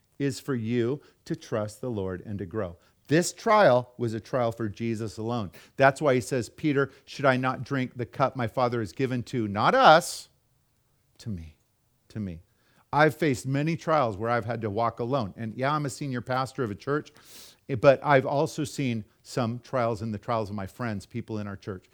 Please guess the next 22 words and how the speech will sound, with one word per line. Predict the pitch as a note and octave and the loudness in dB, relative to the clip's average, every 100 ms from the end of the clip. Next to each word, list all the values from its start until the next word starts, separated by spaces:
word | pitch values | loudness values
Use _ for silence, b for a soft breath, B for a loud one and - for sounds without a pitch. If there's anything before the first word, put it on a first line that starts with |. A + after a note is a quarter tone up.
| b - | b -8
And | A2+ | -6
some | - - C#3 D3+ | -6 -4 -2 0
of | D3+ | 0
them | D#3+ | -2
are | D3 | -2
group | B2 C#3+ - | -2 -4 -2
trials. | A#2 F2+ E2+ b _ | -4 -4 -8 b _
Some | - C#3 D3+ | -2 2 4
of | |
them | D#3 D#3+ | 4 2
we | C#3 | 0
get | C#3+ | -2
to | C3 | 0
walk | B2+ C3 - | 0 0 -2
together | B2+ C3+ A#2+ G#2 | 0 2 4 0
as | G2+ | -4
a | |
family | - C3+ B2+ A#2+ G2 | -6 -4 -2 -4 -6
or | |
whatever. | F#2 A2+ A2+ F#2+ - | -4 0 0 -4 -6
But | B2 - | -8 -8
some, | - F3+ G3+ A2+ F2+ | -6 -2 0 0 -4